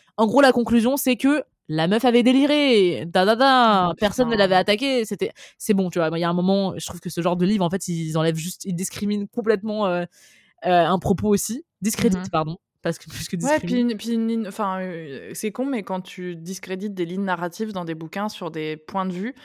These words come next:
Speaker 2: eh ben, c'est con, mais ça discrédite tous les gens qui potentiellement se reconnaissent dans ce genre de choses.
Speaker 1: Bah, surtout
Speaker 2: Tu
Speaker 1: qu'il
Speaker 2: vois
Speaker 1: a
Speaker 2: ce
Speaker 1: eu
Speaker 2: que je
Speaker 1: un,
Speaker 2: veux dire ?
Speaker 1: un gros succès, tu vois, ce livre, et, et c'est vrai que du coup, moi, quand j'ai vu Les Choses Humaines et que je l'ai commencé, je me dis, « Ah, est-ce qu'on va rentrer là-dedans ? »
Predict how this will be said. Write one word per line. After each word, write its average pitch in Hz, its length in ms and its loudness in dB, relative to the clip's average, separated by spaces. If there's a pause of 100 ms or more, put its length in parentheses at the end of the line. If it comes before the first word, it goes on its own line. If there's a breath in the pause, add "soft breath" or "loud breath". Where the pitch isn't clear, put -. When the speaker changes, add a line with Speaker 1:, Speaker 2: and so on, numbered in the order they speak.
(300 loud breath)
Speaker 2:
eh 175 80 -8
ben, 185 120 0
c'est 190 180 -6
con, 240 180 -4
mais 220 160 -2
ça 156 260 -4
discrédite 185 600 -8
tous 240 120 -6
les 220 140 2
gens 220 140 -2
qui 226 120 -8
potentiellement 185 520 -6
se - 100 -10
reconnaissent 185 420 -6
dans 175 120 -8
ce 165 80 -12
genre 165 200 -10
de 165 100 -8
choses. 190 280 -10
Speaker 1:
Bah, 208 100 2
surtout 233 220 -2
Speaker 2:
Tu - 60 -10
Speaker 1:
qu'il 269 80 0
Speaker 2:
vois 208 80 6
Speaker 1:
a 196 40 6
Speaker 2:
ce 196 60 -2
Speaker 1:
eu 196 40 2
Speaker 2:
que - 40 -2
je - 40 -4
Speaker 1:
un, 175 40 -4
Speaker 2:
veux 170 60 -4
dire ? 180 140 -4
Speaker 1:
un 202 100 2
gros 196 240 2
succès, 220 480 -2
tu - 160 -12
vois, 180 160 -2
ce - 120 -16
livre, 202 140 -2
et, 165 80 -2
et 170 240 -2
c'est 175 160 -8
vrai 208 140 0
que 202 100 -4
du 175 220 -4
coup, 233 100 -8
moi, 214 180 0
quand 185 140 -4
j'ai 165 160 -4
vu 185 120 -6
Les 185 180 4
Choses 185 240 -4
Humaines 185 260 0
et 175 80 -2
que 156 60 -8
je 156 40 -6
l'ai 165 60 -6
commencé, 175 320 -2
je 175 80 -6
me 165 60 -8
dis, « 160 200 -2
Ah, 180 480 4
est-ce 185 120 -4
qu'on 196 120 -10
va 190 160 4
rentrer 185 380 -4
là-dedans ? » 202 320 0